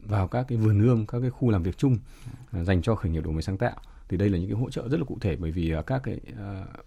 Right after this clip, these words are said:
bạn khởi nghiệp khi mà tham, à, có ý tưởng ban đầu và cần tham gia vào các cái vườn ươm khởi nghiệp đổi mới sáng tạo để có thể nơi, à,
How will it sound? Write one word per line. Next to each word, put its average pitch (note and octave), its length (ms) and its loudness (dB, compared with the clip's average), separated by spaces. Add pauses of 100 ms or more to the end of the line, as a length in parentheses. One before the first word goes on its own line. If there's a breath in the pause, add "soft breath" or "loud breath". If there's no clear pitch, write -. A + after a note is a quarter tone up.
bạn - 180 0
khởi F2+ 180 0
nghiệp G2+ 220 6 (340 loud breath)
khi C#3+ 180 6
mà G#2 120 4
tham, A2 280 0
à, G2+ 440 0 (100)
có A2 120 4
ý C#3+ 120 6
tưởng B2 280 6
ban A2+ 120 4
đầu F2+ 300 2
và F2+ 120 -4
cần F#2+ 400 2
tham A2 220 -2
gia A2 200 0
vào F2+ 80 -2
các A2+ 120 -4
cái B2 100 0
vườn G#2+ 180 2
ươm G#2+ 280 2 (280 soft breath)
khởi E2 120 -2
nghiệp E2 80 0
đổi D#2+ 120 -4
mới F2 80 0
sáng G#2+ 160 -4
tạo C3 200 0
để D2 120 -4
có F#2+ 120 -6
thể B2+ 200 -4
nơi, G#2 340 0
à, G2 80 0